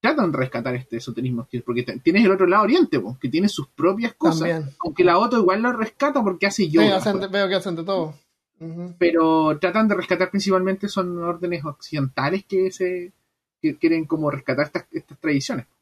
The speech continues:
Speaker 1: que son
Speaker 2: Ya.
Speaker 1: im-, para el esoterismo es importante.
Speaker 2: Exacto.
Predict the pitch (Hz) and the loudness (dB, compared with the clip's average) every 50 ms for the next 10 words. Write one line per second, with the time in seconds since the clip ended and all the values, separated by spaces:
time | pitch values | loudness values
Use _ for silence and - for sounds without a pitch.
0 | _ _ - 135 - 160 160 143 127 127 139 147 143 139 _ _ _ _ _ _ | _ _ -18 -12 -8 -8 -6 -6 -8 -10 -10 -10 -12 -12 _ _ _ _ _ _
1 | _ _ - 135 135 127 127 131 143 131 139 131 160 160 139 156 160 170 175 160 | _ _ -2 0 0 0 0 -2 -2 -2 -2 -2 -2 -4 -4 -4 -4 -2 -2 -2
2 | 165 - - 139 - - - 135 131 - - 131 _ _ _ _ _ _ _ _ | -2 -4 -4 -6 -4 -4 -6 -6 -6 -8 -14 -20 _ _ _ _ _ _ _ _
3 | _ _ _ _ _ _ _ - - - - _ _ | _ _ _ _ _ _ _ -16 -16 -16 -18 _ _